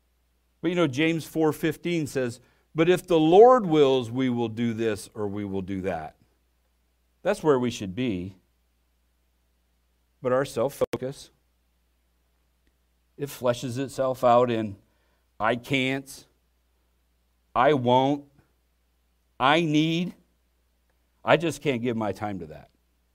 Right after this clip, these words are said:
I just can't give my time to that right now. I don't have time for that.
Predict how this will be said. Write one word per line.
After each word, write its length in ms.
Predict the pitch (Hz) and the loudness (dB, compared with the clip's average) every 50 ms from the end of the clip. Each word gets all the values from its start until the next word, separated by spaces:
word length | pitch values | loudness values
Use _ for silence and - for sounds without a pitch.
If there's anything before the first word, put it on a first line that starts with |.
| _ _ _ _ _ _ - | _ _ _ _ _ _ -6
I 80 | 127 | -6
just 180 | 147 160 147 - | -4 -4 -6 -4
can't 160 | - 156 143 | -2 -2 0
give 140 | 139 143 139 | 0 0 0
my 140 | 131 127 123 | 0 -2 -4
time 260 | 123 - 123 110 95 | -4 -6 -8 -8 -8
to 80 | 90 87 | -8 -10
that 160 | 85 82 73 | -12 -12 -12
right 220 | 80 87 82 67 76 | -14 -16 -18 -18 -20
now. 220 | 80 73 73 _ _ _ _ _ _ _ _ _ _ _ _ _ - | -20 -20 -20 _ _ _ _ _ _ _ _ _ _ _ _ _ -8
I 60 | 135 | -4
don't 100 | 139 139 | -4 -2
have 140 | 139 131 110 | -2 -4 -4
time 260 | - 120 113 104 98 | -4 -6 -6 -6 -6
for 120 | 95 - 92 | -10 -12 -16
that. 220 | 82 80 82 - | -16 -16 -18 -20